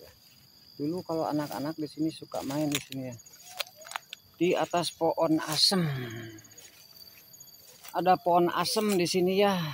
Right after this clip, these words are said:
di Puncelak Pasir Luhur ini dulu, ya, teman. Tapi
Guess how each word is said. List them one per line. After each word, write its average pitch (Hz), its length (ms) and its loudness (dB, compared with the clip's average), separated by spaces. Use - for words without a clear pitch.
di 139 160 0
Puncelak 160 460 -2
Pasir 151 320 0
Luhur 151 320 2
ini 156 240 6
dulu, 131 360 -2
ya, - 180 -14
teman. 113 320 -18
Tapi - 300 2